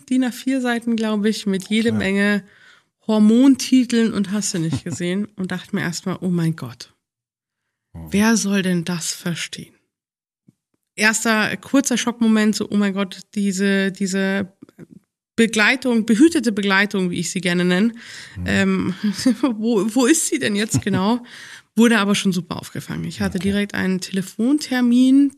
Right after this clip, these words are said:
Speaker 1: zur Abklärung der Ergebnisse mit meiner Endokrinologin. Ähm, und dort hat sie mir quasi in einem wunderbaren Gesprächsaufbau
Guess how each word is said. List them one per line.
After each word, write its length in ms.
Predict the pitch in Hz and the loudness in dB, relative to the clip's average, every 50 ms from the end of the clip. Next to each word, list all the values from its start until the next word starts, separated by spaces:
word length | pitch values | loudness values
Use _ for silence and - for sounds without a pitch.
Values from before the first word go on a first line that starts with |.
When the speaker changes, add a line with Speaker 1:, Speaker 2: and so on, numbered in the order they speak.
| _ | _
Speaker 1:
zur 180 | - - - - | -10 -8 -6 -4
Abklärung 600 | - - - - - - 220 220 214 196 202 202 | -4 -6 -6 -8 -8 -2 0 0 0 0 0 0
der 100 | 180 196 - | 0 0 -4
Ergebnisse 680 | 196 185 - 226 233 233 240 233 220 - - 220 214 208 | -4 -4 -4 -4 -2 -2 -2 -2 -2 -2 -2 0 0 2
mit 320 | 202 196 208 240 240 - | 4 4 2 2 0 -2
meiner 400 | 247 233 233 233 233 240 233 - | -4 -2 0 0 0 0 -2 0
Endokrinologin. 920 | - 226 220 220 - - - 226 226 226 214 226 226 226 220 220 220 214 220 - _ - - - - - - - - _ _ _ _ _ _ - | -2 -2 -2 -4 -6 -2 0 2 2 4 4 2 2 2 2 2 0 0 -2 -6 _ -20 -20 -20 -20 -20 -20 -20 -20 _ _ _ _ _ _ -6
Ähm, 680 | - 196 190 190 190 185 185 180 185 190 185 175 160 165 _ _ - _ | -2 0 0 2 2 2 2 4 4 2 2 0 -2 -6 _ _ -20 _
und 240 | - - 196 190 190 | -2 0 0 2 2
dort 300 | 190 190 190 190 185 - | 0 0 0 -2 -2 -4
hat 120 | 190 185 185 | -4 -4 -4
sie 240 | - - 190 190 | -4 -2 0 2
mir 280 | 190 185 185 185 185 180 | 4 4 4 4 2 0
quasi 760 | 180 - - 185 180 185 175 170 180 180 180 175 180 180 - _ _ _ | -2 -6 -6 -4 -4 -2 -2 -2 -2 -2 -2 -2 -4 -4 -8 _ _ _
in 160 | - - 185 190 | -6 -4 -4 -2
einem 360 | - 185 180 180 170 165 - _ _ _ _ _ _ _ _ _ _ _ - - _ _ - | 0 0 0 0 -2 -4 -8 _ _ _ _ _ _ _ _ _ _ _ -20 -20 _ _ -4
wunderbaren 680 | 214 262 359 415 381 277 214 - 175 170 175 175 180 | 2 2 4 4 4 2 0 0 -2 -2 -2 -2 -2
Gesprächsaufbau 1200 | 180 170 - - - - 165 156 147 - - - - 160 156 - - - - 139 147 170 185 185 | -2 -4 -6 -6 -8 -8 -8 -6 -6 -8 -10 -6 -6 -6 -6 -6 -6 -6 -4 -2 -2 -2 -2 -4